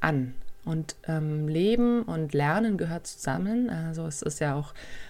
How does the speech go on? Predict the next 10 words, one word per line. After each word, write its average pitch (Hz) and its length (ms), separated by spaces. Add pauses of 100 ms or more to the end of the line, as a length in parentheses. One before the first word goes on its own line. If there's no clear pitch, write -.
(100)
das 151 200
lebenslange 180 640
Lernen, 175 720
ähm, 147 240
inzwischen - 400
etablierter 151 500
Begriff. 214 500 (680)
Du 156 360
lernst, 208 840
egal 226 680